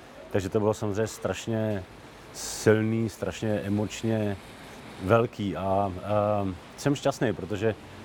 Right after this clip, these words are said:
my jsme dostali úžasný kritiky, což neříkám, že je zásadní, ale udělá vám to radost. Ale máte reakce od lidí na ulici,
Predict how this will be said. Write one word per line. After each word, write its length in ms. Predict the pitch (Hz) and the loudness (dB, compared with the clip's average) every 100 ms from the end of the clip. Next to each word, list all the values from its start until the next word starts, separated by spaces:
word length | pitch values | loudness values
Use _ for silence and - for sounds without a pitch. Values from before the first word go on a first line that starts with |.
| - - - | -16 -12 -2
my 120 | 104 | 0
jsme 200 | - 117 | 2 2
dostali 600 | 101 - 120 110 117 113 117 | 0 2 2 4 2 0 -2
úžasný 480 | 104 95 110 127 | 0 2 2 0
kritiky, 640 | 113 104 101 104 120 131 175 | 2 0 0 0 2 2 0
což 320 | - 156 - - 147 - - | 2 2 2 -2 -4 -4 -2
neříkám, 400 | 135 113 131 131 | 0 2 4 2
že 80 | 127 | 4
je 40 | 139 | 4
zásadní, 460 | 120 117 135 135 | 4 4 0 2
ale 120 | 139 | 4
udělá 280 | 120 110 107 | 4 6 6
vám 200 | 104 104 | 4 0
to 120 | 104 | 0
radost. 380 | 104 104 117 - - - - - - | 2 2 -2 -8 -16 -20 -18 -14 0
Ale 160 | 110 | 2
máte 400 | 113 107 104 123 | 4 2 2 2
reakce 360 | 110 107 110 123 | 4 2 0 2
od 180 | 98 98 | 2 2
lidí 540 | 117 104 107 107 101 80 | 2 2 2 2 0 0
na 120 | 90 | 2
ulici, 580 | 107 117 110 - 92 | 4 4 2 -2 -2